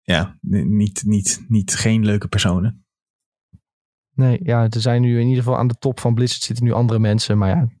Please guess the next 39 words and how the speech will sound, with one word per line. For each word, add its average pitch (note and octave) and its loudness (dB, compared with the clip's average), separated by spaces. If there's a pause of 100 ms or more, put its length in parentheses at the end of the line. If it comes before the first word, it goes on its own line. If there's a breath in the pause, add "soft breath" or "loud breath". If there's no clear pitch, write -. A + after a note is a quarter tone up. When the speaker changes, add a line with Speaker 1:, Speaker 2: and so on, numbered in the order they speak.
Speaker 2:
daarboven G#2+ -2
zit, G#2+ -2
eh, G#2+ 2
Bobby G#2+ 0
Kotick G#2 -2
nog G2+ -2
steeds. G2+ -6 (1080)
Afijn. D#3 0 (920)
Ehm, F#3+ 0 (560)
Sven - -4
en F#3+ 0
Tom, E3 -2
hebben D3+ 2
jullie E3 2
nog D#3+ 0
iets - -2 (380)
toe A3+ -2
te - -4
voegen, A2 -2
te - -4
melden? C3+ 0 (500)
Willen C3+ -2
jullie C#3 2
nog C3+ 2
iets C#3 -2
be-, - -12
snel C#3 0
bespreken C#3 0
voordat A#2+ -2
we - -4 (260)
gaan A2+ -2
afronden? C3 0 (500)
Heb D#3 -4
je F#3 2
nog F3+ 0
een F3 2
mediatip F3+ 0
toevallig? - -4 (120)
Speaker 1:
Zo, C#3+ -2